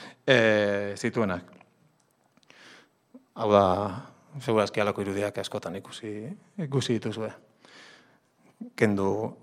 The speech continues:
egin zuten jakina. Gauez eta covidaren, eh, osea, pandemia baliatuta.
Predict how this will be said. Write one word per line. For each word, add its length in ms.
egin 160
zuten 300
jakina. 500
Gauez 640
eta 520
covidaren, 1000
eh, 240
osea, 160
pandemia 720
baliatuta. 560